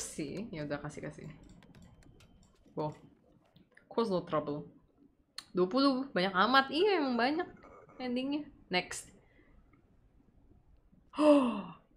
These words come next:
Papers, please. The order. The order awaits.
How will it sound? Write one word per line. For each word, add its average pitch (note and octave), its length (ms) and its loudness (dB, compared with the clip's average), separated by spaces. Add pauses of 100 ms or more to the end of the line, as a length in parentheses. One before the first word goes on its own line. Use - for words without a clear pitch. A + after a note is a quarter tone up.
(240)
Papers, F3 440 0
please. - 560 -6 (520)
The F3+ 320 0
order. E3+ 460 -4 (260)
The F3 200 2
order D#3+ 480 2
awaits. - 840 -4